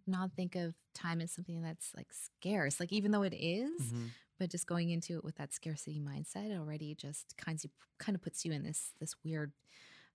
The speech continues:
Speaker 1: uh, relationship with it.
Speaker 2: Oh, absolutely. And, um, and I love that you said scarcity mindset, because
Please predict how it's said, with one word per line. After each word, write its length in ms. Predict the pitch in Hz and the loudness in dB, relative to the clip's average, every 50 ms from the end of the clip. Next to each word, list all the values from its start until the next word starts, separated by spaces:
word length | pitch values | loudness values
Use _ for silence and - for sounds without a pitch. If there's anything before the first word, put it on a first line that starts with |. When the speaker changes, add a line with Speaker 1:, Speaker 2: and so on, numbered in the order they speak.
| _ - | _ -2
Speaker 1:
uh, 160 | 156 156 143 143 143 | 0 0 0 0 0
relationship 480 | 147 147 165 185 - 170 139 - - - | 4 6 6 6 6 4 2 0 -4 -6
with 120 | 107 - | -4 -2
it. 160 | 92 80 - - 160 - _ _ _ _ _ _ - | -2 -2 -2 -4 -8 -10 _ _ _ _ _ _ 4
Speaker 2:
Oh, 220 | 143 139 139 - | 6 6 6 4
absolutely. 600 | 156 131 123 - - 127 117 110 - - 120 123 - _ _ _ _ | 0 -4 -4 -4 -4 -4 -6 -8 -8 -10 -12 -12 -12 _ _ _ _
And, 280 | 135 127 135 127 - - - _ - | 2 2 2 2 0 -2 -8 _ -4
um, 400 | 139 123 123 120 120 120 120 135 - _ _ _ - - | -2 -2 0 0 0 -2 -4 -6 -10 _ _ _ -2 2
and 240 | 135 135 135 127 - - _ - | 4 4 6 4 2 -2 _ -2
I 60 | 139 127 | 0 0
love 260 | 123 120 123 123 120 | 2 2 2 2 0
that 100 | 127 127 | 0 -2
you 100 | 135 123 | -4 -4
said 240 | - - 123 117 117 | -2 -2 -2 -2 -2
scarcity 400 | - - 120 113 - - 127 120 | -2 -2 -2 -4 -2 -2 -2 -2
mindset, 420 | 117 110 110 110 - - 113 107 | -2 -2 -2 -4 -4 -4 -6 -6
because 420 | 123 120 113 - 113 113 107 - | -6 -8 -4 -2 -2 0 0 -2